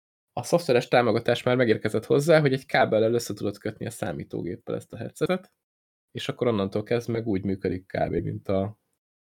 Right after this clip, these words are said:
a gépes V R. Tehát, hogyha van egy erős géped, meg egy Oculus Quested, akkor bárhova rohangálhatsz a Quest-tel. Tudsz vele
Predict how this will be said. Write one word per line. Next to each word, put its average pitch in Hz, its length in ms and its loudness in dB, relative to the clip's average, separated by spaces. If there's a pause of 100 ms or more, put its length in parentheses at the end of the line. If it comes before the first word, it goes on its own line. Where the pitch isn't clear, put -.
(600)
a - 260 -2
gépes 98 500 -4
V - 40 -6
R. 87 320 4
Tehát, 101 180 -4
hogyha 110 200 -2
van 113 140 2
egy 101 120 0
erős 95 240 0
géped, 143 380 2
meg 123 140 -2
egy 104 100 -2
Oculus - 300 -2
Quested, 156 340 -2
akkor 117 260 -2
bárhova 123 320 4
rohangálhatsz 110 560 2
a 104 60 -8
Quest-tel. - 500 0
Tudsz - 240 -14
vele - 260 0